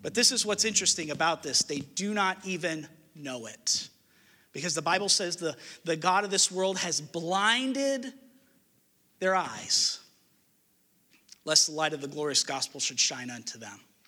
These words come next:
And so they follow this prince.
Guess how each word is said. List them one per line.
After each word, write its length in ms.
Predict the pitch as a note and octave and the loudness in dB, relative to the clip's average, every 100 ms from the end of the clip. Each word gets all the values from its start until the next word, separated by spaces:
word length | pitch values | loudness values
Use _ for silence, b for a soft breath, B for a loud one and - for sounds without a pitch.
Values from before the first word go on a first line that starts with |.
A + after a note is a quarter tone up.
| _ _ _ _ _ _ _ _ _ _ _ B B - | _ _ _ _ _ _ _ _ _ _ _ B B -6
And 100 | D3+ | 2
so 200 | - E3 | 2 4
they 160 | E3 D3 | 0 -2
follow 600 | - - G#3 A3+ F3+ D#3+ | -2 2 4 4 0 -4
this 260 | D#3+ - | 2 2
prince. 1000 | - - - G3 D#3+ C3 - - - - | 2 -6 0 0 0 0 2 2 0 -4